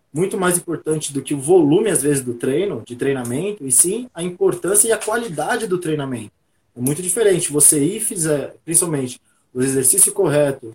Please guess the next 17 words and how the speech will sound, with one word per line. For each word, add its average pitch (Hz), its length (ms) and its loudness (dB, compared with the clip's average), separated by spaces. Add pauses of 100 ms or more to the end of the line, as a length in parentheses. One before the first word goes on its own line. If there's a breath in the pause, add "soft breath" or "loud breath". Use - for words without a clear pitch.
(120)
o 160 80 -8
intervalo 175 520 0
correto, 143 580 -2
a 135 60 0
execução 175 520 2
correta, 147 480 0
a 139 60 -12
carga 208 300 -4
correta, 185 380 -2
do 208 100 -8
que 220 100 -10
você 202 240 0
colocar, 180 260 -6
às 151 100 -2
vezes, 147 200 0
muita 185 320 -4
carga, 156 420 -6